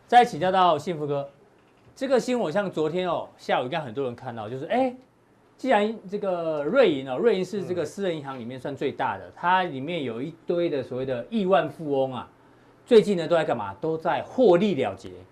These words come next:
Speaker 1: 它里面讲得很清楚，说，他说这些亿万富翁啊，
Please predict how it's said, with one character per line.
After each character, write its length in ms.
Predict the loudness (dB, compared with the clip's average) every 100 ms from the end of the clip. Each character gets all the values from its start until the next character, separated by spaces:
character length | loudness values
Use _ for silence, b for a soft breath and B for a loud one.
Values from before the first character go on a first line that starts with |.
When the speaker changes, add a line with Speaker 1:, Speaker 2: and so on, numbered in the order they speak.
| b b b
Speaker 1:
它 100 | 2
里 100 | 4
面 160 | 4 4
讲 180 | 2 -2
得 60 |
很 120 | -2 -4
清 200 | -6 -4
楚， 160 | -4
说， 100 | 0
他 100 | 0
说 80 | 0
这 160 | 2 2
些 280 | 6 4
亿 240 | 4 0 2
万 340 | 4 4 2
富 180 | -6 -2
翁 220 | 0 0
啊， 180 | -2 -6